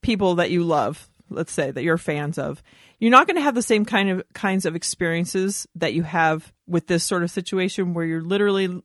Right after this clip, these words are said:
staying at the same hotel with all of the celebrities, commingling with them.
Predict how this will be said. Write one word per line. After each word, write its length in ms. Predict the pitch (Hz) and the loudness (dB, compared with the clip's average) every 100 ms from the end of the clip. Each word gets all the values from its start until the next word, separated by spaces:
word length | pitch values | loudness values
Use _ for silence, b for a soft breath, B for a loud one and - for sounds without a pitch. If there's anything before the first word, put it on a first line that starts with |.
| _ _ _ - | _ _ _ -10
staying 480 | - - 180 185 | -8 -2 0 0
at 80 | 190 | -2
the 60 | 196 | -4
same 240 | - 196 | -2 0
hotel 500 | 202 190 202 175 170 | 2 0 0 0 0
with 220 | 170 175 - | -2 -6 -6
all 260 | 165 160 165 | -2 -2 -2
of 80 | 165 | -4
the 180 | 165 | -4
celebrities, 680 | 165 - 175 170 165 160 160 b b - | -4 -4 -2 -2 -2 -4 -4 b b 2
commingling 680 | 262 214 214 214 208 202 196 | 6 6 6 4 2 2 2
with 180 | 190 | 2
them. 400 | - 180 165 165 | 2 2 2 -2